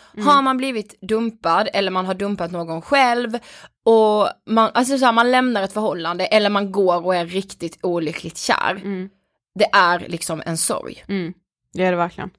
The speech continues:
Speaker 2: Det tror jag man verkligen måste ha med sig.
Speaker 1: Ja.
Speaker 2: Vadå, en annan sak jag tänker på med när
Speaker 1: Mm.
Speaker 2: man är olyckligt kär? Ältandet.
Speaker 1: Ja.
Speaker 2: Och att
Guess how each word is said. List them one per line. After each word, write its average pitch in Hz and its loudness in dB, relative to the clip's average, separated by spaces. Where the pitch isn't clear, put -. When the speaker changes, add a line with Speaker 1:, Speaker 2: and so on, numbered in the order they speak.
Speaker 2:
Det 220 2
tror 233 2
jag 202 2
man 180 -2
verkligen 185 -2
måste 170 -6
ha 151 -6
med 139 -6
sig. - -4
Speaker 1:
Ja. 180 2
Speaker 2:
Vadå, 226 6
en - 0
annan 190 2
sak 151 -6
jag 156 -8
tänker 156 -8
på 160 -10
med 147 -6
när - -10
Speaker 1:
Mm. 175 0
Speaker 2:
man 170 0
är 156 -2
olyckligt 156 -6
kär? - -2
Ältandet. - -6
Speaker 1:
Ja. 170 -6
Speaker 2:
Och 262 4
att 226 0